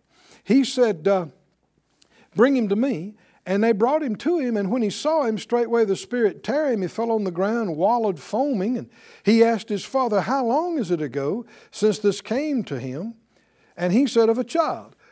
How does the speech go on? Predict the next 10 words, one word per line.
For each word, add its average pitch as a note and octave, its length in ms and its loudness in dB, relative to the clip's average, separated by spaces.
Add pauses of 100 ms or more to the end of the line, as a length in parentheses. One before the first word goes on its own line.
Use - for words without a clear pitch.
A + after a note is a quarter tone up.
(100)
Now, A#3 120 2
don't A#3+ 340 0
you B3 80 -2
find D4 300 0
this C#4 180 -2
interesting? G#3+ 540 -6 (260)
This D4+ 320 2
didn't F#3+ 600 -6 (200)
shake - 600 0
Jesus. E3 680 -6